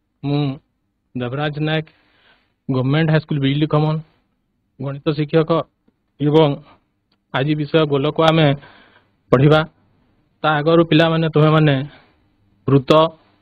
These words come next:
ପ୍ରିଜିମ୍ ଏଗୁଡ଼ିକ ପଢ଼ିଛ ଏବଂ ଆଜି ଆମେ ଗୋଲକ ବିଷୟରେ ଆରମ୍ଭ କରିବା। ପ୍ରଥମେ ଆମେ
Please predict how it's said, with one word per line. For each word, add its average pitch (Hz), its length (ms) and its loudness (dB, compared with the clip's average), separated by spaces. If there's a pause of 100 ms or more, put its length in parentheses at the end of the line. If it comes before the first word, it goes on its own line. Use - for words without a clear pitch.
(160)
ପ୍ରିଜିମ୍ 147 420 4 (200)
ଏଗୁଡ଼ିକ 151 360 4
ପଢ଼ିଛ 143 320 0 (680)
ଏବଂ 139 260 2
ଆଜି 143 240 2
ଆମେ 139 180 0 (220)
ଗୋଲକ 139 400 -2
ବିଷୟରେ 135 420 0 (160)
ଆରମ୍ଭ 123 300 -2
କରିବା। 113 320 -6 (520)
ପ୍ରଥମେ 185 160 -2
ଆମେ 185 260 -2